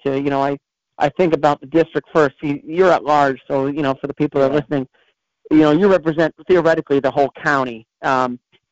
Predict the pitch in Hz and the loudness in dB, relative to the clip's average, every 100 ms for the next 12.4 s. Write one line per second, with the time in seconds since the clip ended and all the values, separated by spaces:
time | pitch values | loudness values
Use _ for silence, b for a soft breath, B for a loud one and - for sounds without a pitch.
0 | _ 143 139 143 139 135 139 135 - _ | _ -2 0 0 0 0 2 0 -4 _
1 | _ - 143 123 - 165 135 175 175 143 | _ -4 -4 -4 0 0 2 0 0 -2
2 | 143 - 143 131 131 - 135 - 139 143 | -6 -4 -6 -6 -6 -4 -4 -4 -2 0
3 | 147 143 135 139 135 139 127 135 139 127 | 0 -2 -4 -6 -4 -6 -6 -2 0 0
4 | 123 120 - _ _ 151 147 131 143 147 | -2 -4 -6 _ _ -20 -8 2 2 4
5 | 147 123 120 _ _ 143 143 147 143 131 | 2 0 -2 _ _ -2 -2 0 -2 -2
6 | 123 - 143 139 131 127 _ _ 139 127 | -6 0 0 0 -4 -6 _ _ -6 -4
7 | 127 127 123 127 - _ _ _ _ _ | -4 -2 -2 -4 -10 _ _ _ _ _
8 | _ 226 208 185 226 208 175 190 180 170 | _ 2 2 2 2 0 0 -2 -2 0
9 | 180 185 - 160 180 185 170 175 165 156 | 2 0 -2 -4 -2 -2 -4 -2 -2 -2
10 | 143 160 151 143 156 143 135 143 147 151 | 0 0 -2 -2 0 0 2 0 0 0
11 | 131 131 _ _ _ _ - 147 139 156 | 0 -2 _ _ _ _ -8 -4 -2 -2
12 | 117 - 165 | -2 0 0